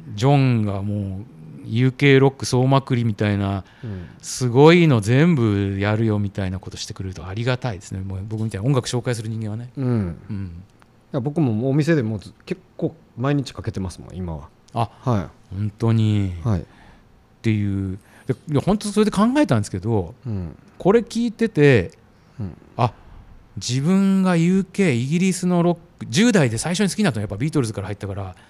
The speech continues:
Speaker 2: うん。
Speaker 1: イギリスのロックの方がアメリカのロックより好きだったんですよね。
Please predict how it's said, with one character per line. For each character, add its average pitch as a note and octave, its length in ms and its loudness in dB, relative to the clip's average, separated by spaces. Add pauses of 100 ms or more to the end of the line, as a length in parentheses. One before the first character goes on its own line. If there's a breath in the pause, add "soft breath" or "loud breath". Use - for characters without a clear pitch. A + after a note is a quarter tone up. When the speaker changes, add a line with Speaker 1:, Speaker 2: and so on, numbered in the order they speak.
(140)
Speaker 2:
う C3 40 -8
ん。 F#2+ 340 -6 (100)
Speaker 1:
イ C#3 80 -2
ギ F#3 140 2
リ G#3+ 80 2
ス G3+ 100 -6
の G3 120 2
ロ G3 80 4
ッ - 20 -20
ク D#3+ 140 -2
の A#2+ 80 2
方 A2+ 40 0
が G2+ 100 0
ア A2 40 0
メ C#3 80 2
リ D#3 80 2
カ D#3+ 140 4
の D#3+ 140 4
ロ E3 80 4
ッ - 20 -2
ク D3+ 140 -6
よ G2 60 0
り F#2+ 200 -8 (360)
好 - 60 -8
き F3+ 100 -4
だ C3 100 4
っ - 40 -8
た - 140 -14
ん - 20 -18
で - 60 -20
す - 60 -20
よ D3+ 100 -10
ね。 A#3 120 -8